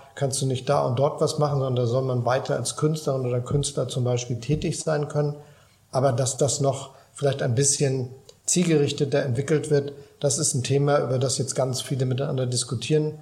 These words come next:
Ist nur nicht so einfach, weil wir ja auch nicht einfach differenzieren können und sagen, für die einen gibt's das und für die anderen das. Das ist ja mit dem Grundgesetz, unserem Gleichheitsgrundsatz immer abzugleichen.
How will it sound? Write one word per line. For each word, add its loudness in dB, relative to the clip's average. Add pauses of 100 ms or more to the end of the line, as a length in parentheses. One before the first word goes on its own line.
(120)
Ist -4
nur 6
nicht 4
so 0
einfach, 0 (520)
weil 2
wir 4
ja 0 (200)
auch 2
nicht 0
einfach -2
differenzieren 0
können -2
und -2
sagen, -2
für -4
die -2
einen 0
gibt's -2
das 0
und -6
für -2
die -2
anderen -2
das. 0 (280)
Das -2
ist -2
ja 2
mit -6
dem 0
Grundgesetz, -2
unserem -2
Gleichheitsgrundsatz -2
immer -2
abzugleichen. -6